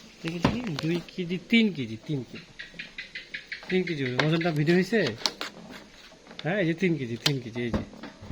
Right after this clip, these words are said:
ভি-, ভিডিও হয়েছে না? ওকে, thank you। তুমি এখন খেলো। এই যে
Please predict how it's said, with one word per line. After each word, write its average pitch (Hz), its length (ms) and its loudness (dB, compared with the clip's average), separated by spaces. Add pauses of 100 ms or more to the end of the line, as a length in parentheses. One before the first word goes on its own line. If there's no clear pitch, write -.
(220)
ভি-, 147 240 4
ভিডিও 151 200 6
হয়েছে 190 180 4
না? 285 120 2 (840)
ওকে, 175 600 2 (120)
thank 151 320 -2
you। 165 200 0 (1120)
তুমি 160 180 -2
এখন 170 120 -2
খেলো। 156 300 -2 (320)
এই 165 300 4
যে 127 140 -6